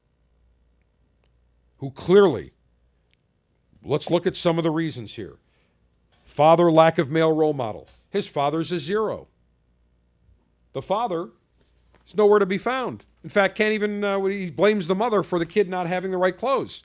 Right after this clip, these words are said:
Father needs to step up. Grandfather apparently is a felon. Why was he living with his grandparents? Because the mother apparently has got issues and the father doesn't live anywhere nearby.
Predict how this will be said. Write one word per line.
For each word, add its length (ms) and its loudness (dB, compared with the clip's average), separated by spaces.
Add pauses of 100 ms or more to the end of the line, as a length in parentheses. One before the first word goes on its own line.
(420)
Father 320 0
needs 220 -4
to 60 -10
step 320 -2
up. 240 -4 (1500)
Grandfather 560 0
apparently 480 -6
is 160 -8
a 60 -4
felon. 460 -10 (1700)
Why 220 2
was 100 0
he 80 -6
living 260 -2
with 120 -2
his 120 -4
grandparents? 560 -6
Because 380 -6
the 80 -10
mother 300 0
apparently 440 -4
has 160 -8
got 200 0
issues 380 -2
and 100 -2
the 60 -2
father 460 0 (440)
doesn't 280 -2
live 140 0
anywhere 340 2
nearby. 540 2